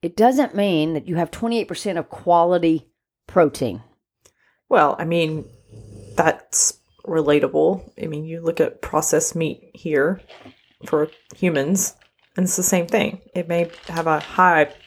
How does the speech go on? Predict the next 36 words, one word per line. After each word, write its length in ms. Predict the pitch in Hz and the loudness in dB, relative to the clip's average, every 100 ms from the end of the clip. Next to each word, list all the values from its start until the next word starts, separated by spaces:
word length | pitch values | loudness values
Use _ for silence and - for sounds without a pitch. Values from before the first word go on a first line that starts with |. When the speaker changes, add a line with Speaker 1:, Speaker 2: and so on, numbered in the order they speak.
| _ _ _ _ - | _ _ _ _ -12
Speaker 2:
protein 540 | - 233 226 175 156 | 0 0 2 0 -2
content, 680 | 156 160 143 151 135 160 - | -4 -2 -2 -2 -2 -4 -2
but 300 | 156 131 - - _ _ _ _ _ _ _ _ - - - | 2 2 -2 -16 _ _ _ _ _ _ _ _ -12 -12 -10
that's 260 | - 220 - | -6 -6 -4
some 320 | - 160 147 139 - | -4 -4 -6 -12 -16
highly 340 | - 202 220 | -8 -2 -2
processed 500 | 214 214 220 226 220 226 | -2 -2 -2 -2 -6 -6
meat. 220 | 214 - _ _ _ _ _ _ _ - _ _ | -12 -14 _ _ _ _ _ _ _ -20 _ _
Speaker 1:
Yes. 460 | 196 247 - - - - _ _ _ _ - | 2 2 2 -6 -14 -18 _ _ _ _ -4
And 100 | 202 | -2
Speaker 2:
Which, 360 | - - - - - - | -2 -2 -2 -6 -14 -16
you 100 | 190 | -14
know, 220 | 147 160 _ _ | -14 -18 _ _
I 60 | 175 | -14
ain't 160 | 190 190 | -10 -8
hating 260 | 208 - | -8 -8
on. 240 | 165 160 160 _ _ - | -10 -12 -14 _ _ 0
Speaker 1:
No, 180 | 185 | 4
I 120 | 185 208 | 6 6
mean, 120 | 226 | 4
she 200 | - 262 262 | 4 4 4
eats 140 | - | 0
some 140 | 202 196 | -4 2
processed 440 | 196 190 190 196 | 4 4 2 0
Speaker 2:
I 40 | |
eat 60 | 202 | 2
Speaker 1:
meat 160 | 202 196 | 0 0
Speaker 2:
it, 60 | |
Speaker 1:
now. 220 | 160 156 156 | 2 0 0
Speaker 2:
but 100 | - - _ _ _ _ _ _ _ - _ _ _ | -6 -20 _ _ _ _ _ _ _ -20 _ _ _
Speaker 1:
But 100 | 208 | -2
here's 260 | 180 247 220 | 2 4 4
the 80 | 214 | 2
thing 240 | 240 240 | 2 2
about 280 | 185 131 107 | 2 0 -2
it. 120 | 101 | -8